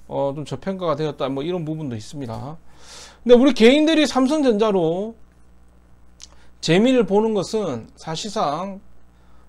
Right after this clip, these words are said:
어, 저는 그렇게 생각합니다. 쉽지는 않다 봅니다.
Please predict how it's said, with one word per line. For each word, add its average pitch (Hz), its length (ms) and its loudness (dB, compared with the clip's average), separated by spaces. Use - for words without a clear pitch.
어, 135 600 -6
저는 214 280 0
그렇게 202 240 -4
생각합니다. 139 840 -6
쉽지는 269 460 -6
않다 220 220 -4
봅니다. 135 680 -4